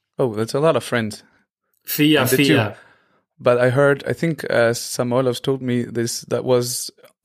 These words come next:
Speaker 1: on the same place where it is right now, but without a stadium, right? So you have these steps at, uh, at the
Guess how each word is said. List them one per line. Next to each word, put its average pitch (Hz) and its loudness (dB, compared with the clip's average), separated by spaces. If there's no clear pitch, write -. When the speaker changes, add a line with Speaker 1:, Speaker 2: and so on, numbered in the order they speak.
Speaker 1:
on 135 -2
the 123 0
same 143 2
place 139 0
where 139 2
it 131 2
is 135 0
right 120 0
now, 131 2
but 143 0
without 131 2
a 123 -4
stadium, 117 0
right? 120 0
So 117 2
you 123 2
have 117 0
these 120 0
steps - 0
at, - -2
uh, 107 0
at - -6
the 107 -2